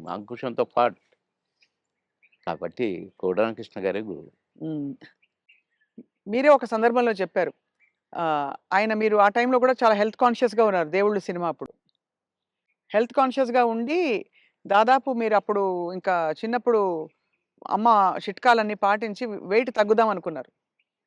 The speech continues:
Speaker 2: తగ్గేసరికి ఒక్కసారి "మాకు అలాగే కావాలి బొద్దుగా మా
Speaker 1: పాత
Speaker 2: బాబు మోహన్
Speaker 1: బాబు
Speaker 2: గారు."
Speaker 1: మోహనే కావాలి.
Speaker 2: పాత బాబు మోహన్ గారు.
Speaker 1: అంటే బొజ్జు ఇట్టుండాలంట.
Speaker 2: హ్మ్.
Speaker 1: ఇట్టుండాలంట.
Speaker 2: హ్మ్.
Speaker 1: ఆయన చెప్పటం వారే రే రే రే. కోటరామకృష్ణ గారు.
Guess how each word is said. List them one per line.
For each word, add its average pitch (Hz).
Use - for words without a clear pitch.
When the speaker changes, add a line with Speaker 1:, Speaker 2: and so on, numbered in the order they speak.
Speaker 2:
తగ్గేసరికి 262
ఒక్కసారి 262
"మాకు 240
అలాగే 254
కావాలి 220
బొద్దుగా 202
మా 214
Speaker 1:
పాత 185
Speaker 2:
బాబు 180
మోహన్ -
Speaker 1:
బాబు 131
Speaker 2:
గారు." 113
Speaker 1:
మోహనే 104
కావాలి. -
Speaker 2:
పాత 208
బాబు 180
మోహన్ 143
గారు. 131
Speaker 1:
అంటే 120
బొజ్జు 123
ఇట్టుండాలంట. 113
Speaker 2:
హ్మ్. 156
Speaker 1:
ఇట్టుండాలంట. 92
Speaker 2:
హ్మ్. 160
Speaker 1:
ఆయన -
చెప్పటం 123
వారే 107
రే 90
రే 78
రే. -
కోటరామకృష్ణ 92
గారు. -